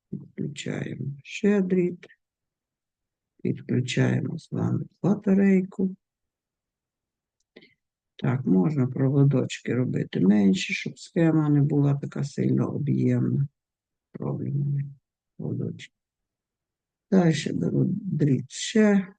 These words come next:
протягую. І дещо я вам зараз покажу.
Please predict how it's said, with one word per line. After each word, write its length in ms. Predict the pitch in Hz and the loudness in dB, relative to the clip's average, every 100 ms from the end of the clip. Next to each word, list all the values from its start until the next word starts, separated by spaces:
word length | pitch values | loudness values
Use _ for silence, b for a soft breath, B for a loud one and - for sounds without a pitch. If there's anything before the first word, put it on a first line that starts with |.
| _ _ _ _ - | _ _ _ _ -8
протягую. 1000 | 190 175 202 202 202 180 185 180 180 170 _ _ _ _ _ _ _ _ _ _ _ _ _ _ _ B B B B _ | -6 -4 0 2 2 2 2 0 -4 -8 _ _ _ _ _ _ _ _ _ _ _ _ _ _ _ B B B B _
І 100 | 160 | 0
дещо 360 | 170 226 - | 2 2 4
я 80 | 202 | 6
вам 120 | 190 | 8
зараз 340 | 170 175 165 160 | 6 4 4 2
покажу. 460 | 151 143 117 - | -4 -4 -4 -6